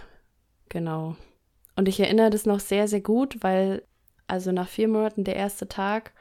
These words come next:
ist er auch ins Büro gegangen und es gibt zwei Fotos von mir von diesem Tag. Eins morgens, wo ich total optimistisch bin.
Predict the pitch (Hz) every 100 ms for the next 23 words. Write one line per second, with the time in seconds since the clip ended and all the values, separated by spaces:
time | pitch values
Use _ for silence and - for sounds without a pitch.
0 | - _ 202 196 196 190 190 185 - 175
1 | 180 208 233 240 220 226 240 254 254 -
2 | _ _ _ _ 190 190 185 185 190 185
3 | - _ 196 - 214 220 - - 208 233
4 | 240 240 269 - 247 240 254 254 233 240
5 | 240 247 233 240 208 202 - 196 202 226
6 | 262 285 320 - 202 214 - 202 - 220
7 | 240 240 233 226 233 262 - 262 311